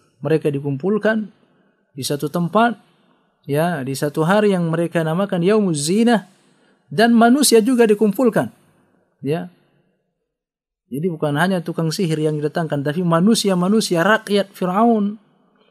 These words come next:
ya, di-, dikumpulkan agar mereka menyaksikan pertunjukan, ya, antara Nabi Musa dan tukang sihirnya Fir'aun. Ya.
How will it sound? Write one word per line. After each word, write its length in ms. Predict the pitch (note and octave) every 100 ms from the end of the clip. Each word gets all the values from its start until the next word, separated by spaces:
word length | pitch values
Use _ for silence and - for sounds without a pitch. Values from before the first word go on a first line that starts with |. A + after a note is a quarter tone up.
| _ -
ya, 280 | D3+ F3
di-, 240 | B2+ C#3+ C#3+
dikumpulkan 760 | D3+ D3 D#3 D#3+ E3+ C#3 A#2+
agar 200 | C3+ D3+
mereka 400 | D3+ E3 F3 E3+
menyaksikan 640 | D#3+ D#3 D3 - F3 E3+ D#3+
pertunjukan, 880 | D#3 D3 D3+ C#3+ E3 E3 D#3 D3 A#2+ _ _ _ _ _ -
ya, 320 | C3+ D3 D3+
antara 640 | C3+ C3+ D#3 D3+ D3+ C#3+ C3
Nabi 240 | C#3+ C3+
Musa 320 | C#3+ C#3+ C#3
dan 400 | C3 C#3 C3+ C3+
tukang 400 | - D3 C#3+ C3
sihirnya 400 | C#3 C3+ C3+ C3
Fir'aun. 400 | A#2+ A#2+ B2 G2+ - _ _ _ _ _ _
Ya. 240 | A#2 F2+